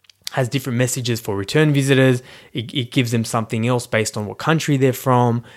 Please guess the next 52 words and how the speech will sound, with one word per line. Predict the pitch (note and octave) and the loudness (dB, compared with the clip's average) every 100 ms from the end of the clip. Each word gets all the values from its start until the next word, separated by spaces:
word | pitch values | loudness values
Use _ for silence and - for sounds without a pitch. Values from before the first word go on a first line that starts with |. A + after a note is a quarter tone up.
| - | -8
It's | - D3 | -6 -2
pretty | A#3 A#3+ | 2 2
cool, | F#3+ G#2+ F2 - | 2 -2 -6 -2
and | C3 | 0
it, | B2 | 0
it's | C#3 B2+ | -2 0
a | |
great | C3 C3+ C#3+ C3 | 2 4 4 2
tool, | C3 B2 | -2 0
honestly. | B2 A#2+ - G#2+ | 0 0 -4 -4
And | A2+ G#2+ - - - | -4 -4 -10 -14 -2
one | D#3+ | 2
of | D3+ | 0
the | |
features, | B2+ - - - F#3 F#3 D#3 A#2+ | -2 -16 -20 -2 0 2 0 0
I | B2+ | -2
guess, | B2+ B2 | -4 -4
benefits | D3+ D3+ C#3+ B2 | -4 -4 -6 -8
of | G#2+ | -4
HubSpot | B2+ - - A#2 | -4 -4 -6 -6
is | G#2+ | -4
having, | A#2+ A#2+ A2 - - | -4 -2 -6 -8 -6
you | B2 | -4
know, | A2 - | -6 -10
three, | - D3 D3 | -14 0 0
four, | - C3+ | 0 -6
five | - C3 A2+ | 0 0 0
different | A#2+ A2 G#2 | -4 -8 -6
tools | E3+ C#3+ B2+ B2 - - _ | -2 -2 -2 -6 -12 -20 _
that | A#2+ A#2 | 0 2
all | B2 | 2
use | A#2 A#2+ A2+ | 2 0 -2
a | |
single | - B2 A2+ | -2 -2 -2
customer | - A2 - A#2+ G#2+ | -2 -6 -4 -2 -2
view | A2 G2+ | -4 -4
and | |
all | G#2+ G#2 | -2 -2
use | G#2 G2+ | -4 -6
the | G#2 | -6
same | - G2+ G2 | -4 -4 -2
data | F#2+ G2 | -4 -2
and | G2 A2 | -4 -2
learn | G#2 G#2 | -2 -2
off | - | -6
each | G2 - | -8 -6
other. | G2 F#2+ - - - - - - | -6 -6 -12 -20 -20 -20 -12 0
Uh, | C3+ - - - - | 0 0 -6 -20 -10
then | D#3 G#3+ G3+ | 0 2 2
there's | F#3 F3 | 2 0
greater | C#3 C#3 C#3 C3 | 0 0 0 -2
capacity. | B2+ - A2 - G#2+ G#2 | -6 -4 -6 -6 -12 -18